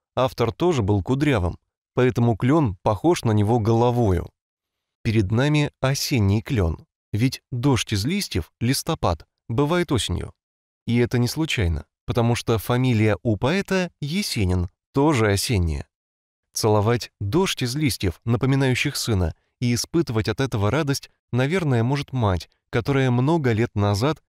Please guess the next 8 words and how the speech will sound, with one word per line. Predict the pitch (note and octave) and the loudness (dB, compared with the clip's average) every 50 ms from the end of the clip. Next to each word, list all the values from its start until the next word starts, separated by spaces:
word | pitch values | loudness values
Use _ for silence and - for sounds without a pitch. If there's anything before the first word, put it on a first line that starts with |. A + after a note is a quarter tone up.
| _ _ | _ _
часто | - - D#3+ E3+ E3 - - A#2+ G#2+ | -2 0 0 0 0 0 -2 -2 0
гладила | F#2+ A2 A#2 C#3+ C#3 A2+ A#2 A#2 A#2 G#2+ | 2 2 2 2 2 2 2 2 2 0
кудри | - - A#2 A#2 G#2+ G2+ G2 A2+ | 0 0 0 0 2 2 0 0
сына. | A2 - - A#2+ G2 F2 D#2+ D2 - - _ _ _ _ _ _ _ _ _ _ _ _ _ _ _ | -2 0 -2 0 0 0 -2 -4 -8 -12 _ _ _ _ _ _ _ _ _ _ _ _ _ _ _
Так, | C#3 D3 C#3 - | -2 -2 0 -2
используя | A2 - - - D3 D3 B2+ A2 A#2+ A#2+ G#2+ | -4 -4 0 0 0 2 2 2 2 2 2
привычные | A2 A2 A2+ A2+ C#3 D3 - - C#3 C3+ C3 | 2 0 0 0 0 0 0 0 0 0 0
слова, | - - C3+ C3 B2 G#2+ G2+ G2 E2+ D2+ | 0 0 0 0 0 0 0 0 -2 -2